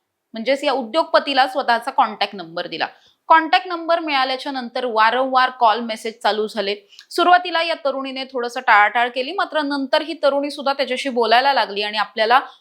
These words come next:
नोकरी मिळेल केवळ ही एक आशा तिच्या मनात होती. याच सगळ्यामधून एके दिवशी या तरुणाने तिला जेवायला बोलावलं आणि जेवण झाल्याच्या नंतर "मी तुला हडपसरपर्यंत सोडतो" असं सांगितलं. मात्र त्याने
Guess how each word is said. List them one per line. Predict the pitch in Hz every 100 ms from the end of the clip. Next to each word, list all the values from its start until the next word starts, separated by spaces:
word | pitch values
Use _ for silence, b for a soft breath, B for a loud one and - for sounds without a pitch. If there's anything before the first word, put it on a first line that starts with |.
| _
नोकरी | 247 294 294 381
मिळेल | 359 294 269 - B B
केवळ | 320 339 349 349
ही | 349
एक | -
आशा | - 269 -
तिच्या | 285 254 254
मनात | 247 214 190 196
होती. | 175 156 _ _ _ _
याच | 294 339 339
सगळ्यामधून | 359 311 320 302 285 285
एके | 254 254
दिवशी | 247 240 - 269
या | 254 254 254 -
तरुणाने | 233 277 226 190
तिला | 180 214 214 277 B B B 220
जेवायला | 277 311 359 370
बोलावलं | 330 285 269 269 320 - -
आणि | 233 240
जेवण | 240 240
झाल्याच्या | 247 240 240 262
नंतर | 254 247 285 220
"मी | 196
तुला | 214
हडपसरपर्यंत | 233 233 240 311 294 302 285 285 302
सोडतो" | - 311 302 285 247 - -
असं | - 302
सांगितलं. | 294 214 180 165 - - _ _
मात्र | 220 220 262
त्याने | 269 269 233 294 -